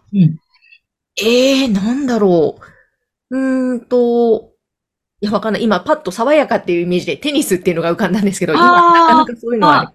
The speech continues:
Speaker 2: な。
Speaker 1: あ、あのね、一位、二位ともにね、なんと、散歩とドライブなんですよ。
Speaker 2: へー。
Speaker 1: この散歩ってびっくりしません？
Speaker 2: 本当ですね。なんか意外ですね。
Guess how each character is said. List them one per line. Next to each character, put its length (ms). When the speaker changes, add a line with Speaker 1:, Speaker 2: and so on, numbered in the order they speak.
Speaker 2:
な。 100
Speaker 1:
あ、 80
あ 100
の 100
ね、 460
一 300
位、 160
二 160
位 60
と 100
も 120
に 140
ね、 340
な 180
ん 200
と、 240
散 420
歩 320
と 180
ド 140
ラ 220
イ 80
ブ 120
な 160
ん 60
で 100
す 140
よ。 220
Speaker 2:
へ 80
ー。 20
Speaker 1:
こ 80
の 160
散 180
歩 260
っ 20
て 100
び 200
っ 20
く 100
り 80
し 140
ま 100
せ 220
ん？ 180
Speaker 2:
本 160
当 100
で 80
す 140
ね。 280
な 100
ん 20
か 120
意 140
外 240
で 100
す 140
ね。 320